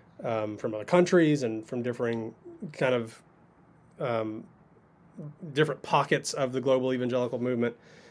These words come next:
but Chris is in my tribe, you know, and so I think that's why his chapter is so helpful, is because it's an engagement with,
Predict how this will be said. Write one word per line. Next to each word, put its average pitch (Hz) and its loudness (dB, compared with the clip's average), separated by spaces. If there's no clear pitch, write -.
but 135 4
Chris 151 6
is 120 2
in 120 6
my 143 10
tribe, 101 -2
you 131 4
know, 113 4
and 131 4
so 127 4
I 131 2
think 135 2
that's 139 4
why 127 2
his 127 0
chapter 120 -2
is 113 -6
so 120 -4
helpful, 127 0
is 110 -8
because 120 -4
it's 117 -4
an 117 0
engagement 117 0
with, 120 -4